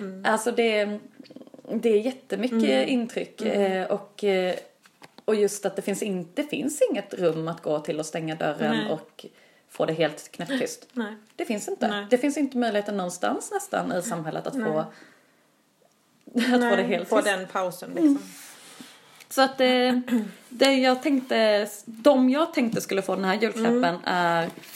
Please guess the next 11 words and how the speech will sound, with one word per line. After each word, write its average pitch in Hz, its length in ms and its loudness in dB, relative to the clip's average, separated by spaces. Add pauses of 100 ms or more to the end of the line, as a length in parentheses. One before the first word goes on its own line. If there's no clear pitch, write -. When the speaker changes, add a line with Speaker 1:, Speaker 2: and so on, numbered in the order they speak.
(240)
Speaker 2:
personer 180 560 2
som 180 320 -6
är 175 520 0 (120)
arbetsgivare 170 1120 0
eller 170 320 0
rektorer. 165 880 -4
Speaker 1:
Mm. 220 540 0
Speaker 2:
Eventuellt 262 480 2
kanske 277 200 -2
politiker. - 920 -6
Speaker 1:
Mm. 269 340 0